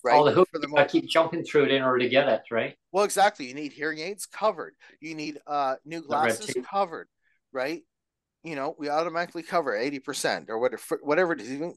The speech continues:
Speaker 1: if it's sixty percent. I mean, geez. I mean,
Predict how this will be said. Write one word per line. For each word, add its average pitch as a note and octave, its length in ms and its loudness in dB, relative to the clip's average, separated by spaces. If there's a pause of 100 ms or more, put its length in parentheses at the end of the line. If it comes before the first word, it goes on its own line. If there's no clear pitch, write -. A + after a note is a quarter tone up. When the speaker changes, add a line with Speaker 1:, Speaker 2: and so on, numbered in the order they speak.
Speaker 1:
if F#3 180 0
it's D#3+ 120 -2
sixty G#3 320 -4
percent. - 360 -6 (540)
I - 20 -12
mean, E3 200 -6 (120)
geez. G3 500 -8 (580)
I - 20 -8
mean, D#3+ 220 -6